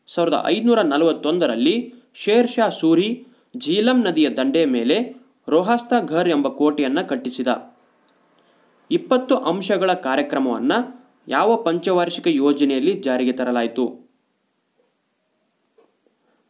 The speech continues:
ಇದರ ಉತ್ತರ ಆಪ್ಷನ್ ಮೂರು, ಐದನೇ ಪಂಚವಾರ್ಷಿಕ ಯೋಜನೆ ಅಥವಾ ಗರೀಬಿ ಹಟಾವೋ ಘೋಷಣೆಯನ್ನ ಇಲ್ಲಿ ಮಾಡಲಾಯಿತು. ಇಂಡೋನೇಷ್ಯಾ ದೇಶದ ರಾಜಧಾನಿ ಯಾವುದು?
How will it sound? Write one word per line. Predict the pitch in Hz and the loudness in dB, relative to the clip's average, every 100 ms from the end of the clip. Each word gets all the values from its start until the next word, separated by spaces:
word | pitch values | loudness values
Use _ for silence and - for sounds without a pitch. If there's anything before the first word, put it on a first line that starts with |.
| _ | _
ಇದರ | 123 123 | -4 -2
ಉತ್ತರ | 131 143 147 | -2 -2 0
ಆಪ್ಷನ್ | 190 - - 123 - 127 | 0 -2 -4 -6 -4 -2
ಮೂರು, | 120 151 190 214 - - _ _ - | 0 2 2 2 -4 -18 _ _ -6
ಐದನೇ | 139 165 202 226 | -2 0 2 0
ಪಂಚವಾರ್ಷಿಕ | 226 160 160 143 143 - | 0 -2 2 0 0 -4
ಯೋಜನೆ | 131 123 127 127 120 | -2 0 0 0 -2
ಅಥವಾ | - - 120 151 190 240 - - _ 127 | -2 -10 -6 0 0 0 -6 -20 _ -2
ಗರೀಬಿ | 147 175 202 226 | 0 2 0 0
ಹಟಾವೋ | 202 139 131 156 156 226 - - | 0 -2 0 2 2 2 -2 -2
ಘೋಷಣೆಯನ್ನ | 143 147 143 123 165 | 0 0 0 0 0
ಇಲ್ಲಿ | 196 127 123 | 2 2 2
ಮಾಡಲಾಯಿತು. | 117 127 120 113 120 - - _ _ _ _ _ _ _ _ _ _ _ _ _ _ _ - | 0 0 -2 -4 -6 -8 -12 _ _ _ _ _ _ _ _ _ _ _ _ _ _ _ -4
ಇಂಡೋನೇಷ್ಯಾ | 156 190 220 233 202 185 202 202 202 | -2 2 2 2 2 -2 0 2 2
ದೇಶದ | 131 143 143 131 196 - - | 2 2 2 0 0 -2 -6
ರಾಜಧಾನಿ | 123 143 170 170 156 196 | -2 0 0 0 0 0
ಯಾವುದು? | 180 123 120 117 - _ | 0 -2 -2 -4 -6 _